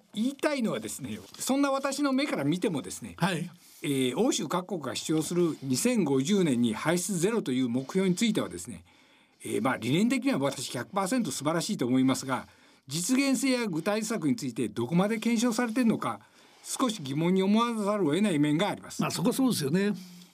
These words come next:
Speaker 1: 一方ですね、日本の産業界では鉄鋼業やエネルギー産業を中心に、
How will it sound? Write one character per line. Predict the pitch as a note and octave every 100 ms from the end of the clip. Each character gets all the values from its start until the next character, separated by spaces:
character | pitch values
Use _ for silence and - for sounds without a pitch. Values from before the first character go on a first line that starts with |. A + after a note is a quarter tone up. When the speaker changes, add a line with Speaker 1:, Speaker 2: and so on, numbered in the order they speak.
| _ -
Speaker 1:
一 | F3 -
方 | D4+ C4+
で | -
す | -
ね、 | A2
日 | D#3
本 | G#3 C4+
の | C#4+
産 | C4 C#4+
業 | D#4+ D#4+
界 | F#3 C3+
で |
は | D3 B2+ -
鉄 | - B2+
鋼 | - A#2
業 | E3 C3
や | C#3
エ | B2
ネ | C#3
ル | E3
ギ | F3
ー | F#3
産 | B3 A#3+
業 | F3+
を | D3
中 | - B2
心 | - C3
に、 | D#3 B2+